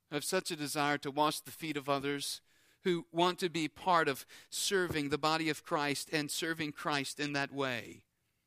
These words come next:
Before we look at the character of deacon, I, I want to encourage you that, as I said a moment ago, this message is really, it's targeted toward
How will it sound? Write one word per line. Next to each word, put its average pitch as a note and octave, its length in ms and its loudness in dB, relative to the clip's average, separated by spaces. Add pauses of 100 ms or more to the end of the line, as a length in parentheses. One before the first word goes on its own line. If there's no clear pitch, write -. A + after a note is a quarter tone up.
(4000)
Before F#3 260 0
we F3 120 4
look D3+ 220 0
at C#3 120 -4
the C3+ 80 -6
character D#3 500 -2
of A#2 100 -10
deacon, C#3 360 -6
I, A#2+ 100 -6 (440)
I C3+ 60 -10
want E3+ 160 -8
to D3 40 -2
encourage C#3 440 -6
you A2+ 180 -8
that, A2+ 180 -8 (1000)
as D3+ 120 -8
I D#3 40 -8
said F3 240 -2
a D#3+ 40 -4
moment D3+ 260 -2
ago, B2+ 220 -2
this B2+ 260 -6
message D3+ 420 -6
is B2 220 -8
really, D3 360 -2 (1600)
it's - 220 -10
targeted C#3 600 -2
toward D3+ 360 -4